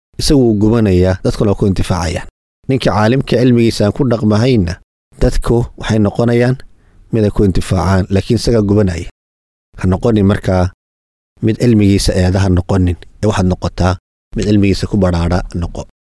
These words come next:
Wa qaala al-Fudayl, waxaa kaluu yidhi Fudayl ibn Ciyaad, "Al-culamaa'u kathiir, culimadu way fara badan yihiin, wal-xukamaa'u qaliil, dadka xukamadaana way yar yihiin."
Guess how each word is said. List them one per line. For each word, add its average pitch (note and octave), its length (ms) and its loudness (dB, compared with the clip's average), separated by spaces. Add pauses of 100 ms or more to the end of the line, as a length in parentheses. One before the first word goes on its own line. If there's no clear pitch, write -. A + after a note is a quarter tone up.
(380)
Wa C3 180 4
qaala E3 200 6
al-Fudayl, D3+ 480 4
waxaa E3+ 180 2
kaluu D3+ 260 4
yidhi C3+ 160 6
Fudayl C3+ 320 2
ibn B2 80 2
Ciyaad, A#2 300 2 (200)
"Al-culamaa'u A2 640 2
kathiir, A2+ 480 0 (120)
culimadu G#2 400 2
way G2 80 4
fara F2 240 -2
badan F#2 260 2
yihiin, F2+ 220 0 (100)
wal-xukamaa'u G#2 760 0
qaliil, G2+ 420 2 (460)
dadka - 240 -4
xukamadaana G2+ 640 0 (460)
way F2 160 -4 (140)
yar F2+ 120 2
yihiin." - 240 -6